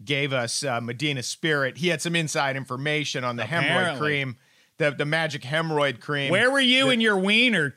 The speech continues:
Speaker 2: uh, Spaghetti? How, where, where, in, were you around any hay, making the farious pee on, on hay or otherwise?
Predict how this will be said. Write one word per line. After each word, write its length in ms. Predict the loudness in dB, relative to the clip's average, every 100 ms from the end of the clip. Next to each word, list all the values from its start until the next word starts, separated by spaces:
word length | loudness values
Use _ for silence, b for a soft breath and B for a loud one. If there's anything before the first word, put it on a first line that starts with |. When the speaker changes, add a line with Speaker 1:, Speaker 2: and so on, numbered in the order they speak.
| -4
Speaker 2:
uh, 220 | -2 0
Spaghetti? 600 | -2 -6 -4 0 0 0
How, 100 | 0
where, 260 | 2 2 2
where, 300 | 2 0 0 -6 -6 -8 -4
in, 320 | -2 -2 -4 -4
were 100 | -4
you 200 | 0 0
around 380 | 0 0 0 -2
any 520 | 0 0 -2 -4 -8
hay, 560 | -6 0 0 0 -2 -8 b b
making 360 | -4 -2 -2 -4
the 80 | -2
farious 540 | 0 0 0 0 -4
pee 380 | -4 -2 0 0
on, 340 | -2 -4 -8
on 180 | -4 -4
hay 360 | -2 -2 -2 -2
or 120 | -2
otherwise? 680 | -2 -4 -4 -6 -6 -10 -16